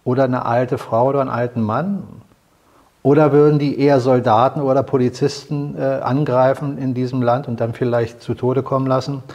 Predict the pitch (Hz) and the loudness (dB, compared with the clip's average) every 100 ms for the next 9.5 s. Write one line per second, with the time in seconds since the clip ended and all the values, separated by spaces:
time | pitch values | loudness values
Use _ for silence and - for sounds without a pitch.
0 | - - _ - 127 131 123 131 123 - | -20 -20 _ -4 0 0 0 0 -2 -2
1 | 139 139 - 110 98 - 98 85 95 - | -2 -2 -2 -2 -2 -4 -10 -12 -14 -20
2 | _ _ _ _ _ _ _ _ _ _ | _ _ _ _ _ _ _ _ _ _
3 | - 107 147 135 - - 165 165 165 143 | -14 -2 0 2 0 2 2 2 0 0
4 | 156 147 143 139 - - - 110 - 135 | 2 2 4 2 0 -10 -12 -12 -6 -6
5 | - 127 - - 147 147 - 208 135 147 | -6 -8 -10 -2 0 0 0 4 4 4
6 | 170 - - - - - _ - 127 117 | 0 -10 -20 -20 -20 -20 _ 0 2 4
7 | 120 135 156 156 156 156 143 135 139 135 | 4 4 2 0 -2 -2 0 0 0 0
8 | 139 147 147 135 131 135 127 127 131 - | -2 -4 -2 0 2 0 2 2 0 -2
9 | 113 127 151 98 | -4 0 0 -2